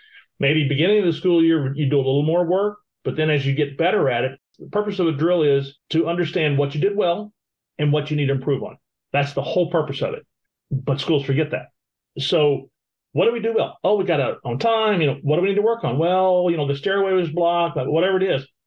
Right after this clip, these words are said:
And then the next time you do a drill, you don't wanna repeat the same mistakes you made the first time. So it's all about capturing the data and turning that data into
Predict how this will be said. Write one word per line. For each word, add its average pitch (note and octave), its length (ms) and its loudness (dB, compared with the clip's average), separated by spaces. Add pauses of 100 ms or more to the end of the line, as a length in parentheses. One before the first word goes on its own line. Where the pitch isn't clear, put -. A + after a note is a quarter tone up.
(220)
And E3 140 0
then F3 320 -4 (180)
the D3+ 120 2
next G#3 300 0
time G3 160 0
you D3+ 80 2
do C#3 140 2
a C3 80 -2
drill, B2+ 420 0 (640)
you C#3+ 140 0
don't F3+ 200 2
wanna F#3 140 2
repeat G3+ 240 -4
the E3+ 80 -2
same D#3 300 0
mistakes C#3+ 380 -2
you D3 60 0
made C3+ 140 0
the B2+ 60 -2
first G#3 240 -2
time. - 160 -10 (320)
So F3 200 0
it's E3+ 160 -4
all G3 260 2
about F3+ 380 -2
capturing E3 520 0
the B2+ 80 0
data D#3 560 0 (500)
and C#3 160 -2
turning F3 300 0
that D#3 220 0
data D3+ 280 2
into C3+ 680 -2